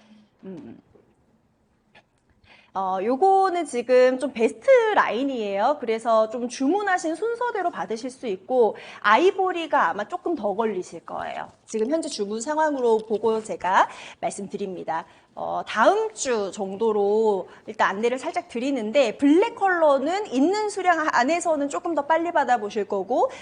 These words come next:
지금 주문 수량 완전 올라오고 있어서 어쩌면 또, 어, 그 수량 뒤에 주문해 주시는 분들은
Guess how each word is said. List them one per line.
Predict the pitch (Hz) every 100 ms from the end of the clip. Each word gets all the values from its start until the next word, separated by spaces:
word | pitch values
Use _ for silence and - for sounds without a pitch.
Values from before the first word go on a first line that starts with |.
| -
지금 | 240 247 277
주문 | 277 226 269 285
수량 | 285 311 302 294 285 247
완전 | 190 233 262 330 226
올라오고 | 220 302 285 285 220
있어서 | - 202 294 302 214 - -
어쩌면 | 202 208 302 285 254 233
또, | 277 247 453 - -
어, | 180 170 160 -
그 | 240
수량 | - 339 320 311
뒤에 | 302 233 311
주문해 | - 214 233 247
주시는 | 262 262 233 220
분들은 | 214 202 202 285 403